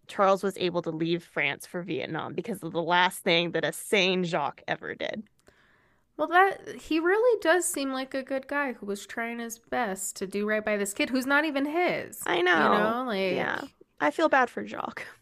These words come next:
Speaker 2: I feel bad for Jacques, too.
Speaker 1: <laughs>
Speaker 2: Ugh.
Speaker 1: Yeah. So he finally gets to Vietnam. It's been almost a decade since Charles had last been to the apartment in Vietnam, and a lot had changed.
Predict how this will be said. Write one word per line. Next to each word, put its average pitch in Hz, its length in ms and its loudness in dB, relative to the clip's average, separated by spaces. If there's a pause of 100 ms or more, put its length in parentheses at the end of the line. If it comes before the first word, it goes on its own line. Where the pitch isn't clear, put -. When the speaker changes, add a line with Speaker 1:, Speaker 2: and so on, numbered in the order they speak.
(320)
Speaker 2:
I 262 180 4
feel 392 220 2
bad 381 220 4
for 349 160 -2
Jacques, 339 320 0
too. 202 760 -4 (160)
Speaker 1:
<laughs> - 160 -20
Speaker 2:
Ugh. 220 340 -6 (580)
Speaker 1:
Yeah. 196 340 4 (500)
So 233 480 6 (300)
he 285 140 -2
finally 330 320 4
gets 294 220 0
to 277 100 -2
Vietnam. 190 680 4
It's 202 180 -2
been 233 220 4
almost 220 300 0
a 208 60 2
decade 247 480 0
since 208 280 -4
Charles 196 400 4
had 196 160 -4
last 190 320 4 (220)
been 226 340 4
to - 120 -8
the 208 120 0
apartment 202 440 0
in 196 120 -2
Vietnam, 170 580 -2
and 180 140 -4
a 170 60 -2
lot 240 480 4
had 196 200 -4
changed. - 560 -12